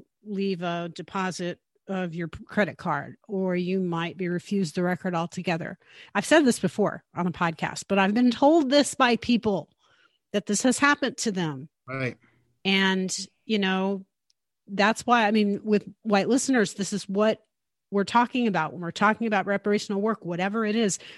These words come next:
Speaker 1: however you partner with other people, the records that you find, don't keep them on lock.
Speaker 2: Mm-hmm.
Speaker 1: Make whatever you find available, you know? And I mean, I understand copyright. I'm not saying break copyright, but I am saying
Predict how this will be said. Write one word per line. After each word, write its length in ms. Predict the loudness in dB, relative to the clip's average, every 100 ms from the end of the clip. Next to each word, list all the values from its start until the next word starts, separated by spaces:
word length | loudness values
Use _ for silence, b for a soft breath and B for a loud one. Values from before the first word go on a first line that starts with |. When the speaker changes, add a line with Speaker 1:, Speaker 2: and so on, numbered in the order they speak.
| B B
Speaker 1:
however 440 | -2 0 2 -2
you 200 | -4 -6
partner 420 | -8 -6 -8 -6 -8
with 180 | -2
other 200 | 0 0
people, 500 | 0 2 2 0 -2 -6 _ _ _ _ _ _ _ 0
the 80 | 2
records 460 | 4 2 2 0 0
that 280 | 0 0 0
you 80 | -2
find, 520 | 0 0 2 0 -4 b b _
don't 440 | 4 6 6 4 -4 _ _ -10
keep 320 | 0 0 2
them 240 | 0 0 0
on 320 | 0 0 0
lock. 480 | -2 -2 -2 -6 -14 -18 -20 _ _ _ _ _ _ _ _ _
Speaker 2:
Mm-hmm. 140 | 0 4
Speaker 1:
Make 300 | 4 4 0
whatever 680 | 0 0 _ 4 6 6
you 240 | 6 4 0
find 540 | 0 0 0 -2 -4
available, 720 | -6 -2 0 0 -2 -4 -8 -8
you 160 | -6
know? 320 | -4 -4 -4 -4
And 120 | -2
I 60 | 2
mean, 200 | 2 0
I 220 | 0 0
understand 520 | 0 -4 -2 0 2
copyright. 520 | 2 -2 -2 -8 -8
I'm 100 | -10
not 180 | -8 -8
saying 360 | -4 0 4 4
break 220 | 2 -2
copyright, 600 | -4 -4 -6 -8 -10 -8
but 120 | -2
I 100 | 0
am 220 | 4 4
saying 460 | 2 -2 -4 -6 -14